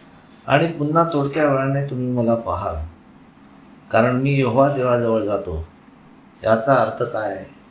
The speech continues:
याकरता शिष्य म्हणाले, "थोडक्या वेळाने असे जे तो म्हणतो, याचा अर्थ काय आहे? तो हे काय म्हणतो? याचा अर्थ आम्हाला समजत नाही."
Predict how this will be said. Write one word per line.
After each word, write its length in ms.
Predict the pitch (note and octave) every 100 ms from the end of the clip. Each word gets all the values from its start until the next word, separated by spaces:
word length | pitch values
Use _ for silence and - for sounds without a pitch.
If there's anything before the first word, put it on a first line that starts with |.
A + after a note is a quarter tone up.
| - - - - - - C3
याकरता 420 | D3+ E3 E3 E3
शिष्य 380 | - D#3 D3 D#3
म्हणाले, 480 | C#3 A#2+ G#2+ F#2+ - - - - - - -
"थोडक्या 360 | B2 A#2+ D3+
वेळाने 560 | D3 C#3 C#3 C#3+ D#3 - - - - - - -
असे 300 | C#3 F3 D#3+
जे 420 | C3 E3 F3 E3
तो 100 | E3
म्हणतो, 560 | C3+ A#2+ B2 A2+ F#2 - - - - - - - -
याचा 300 | B2 B2+ D#3
अर्थ 240 | D3+ C3+ D3
काय 340 | - A#2+ A#2+
आहे? 280 | - - G#2+ - - - - - - - - -
तो 120 | D#3+
हे 120 | F3
काय 340 | E3 C#3+ D#3+ D#3+
म्हणतो? 480 | C3 A2 G2+ A#2+ - - - - - - - - -
याचा 300 | C3+ C3+ F3
अर्थ 200 | E3+ E3+
आम्हाला 360 | D3+ D3+ D3 C#3+
समजत 460 | A2 A#2 C3 -
नाही." 180 | F2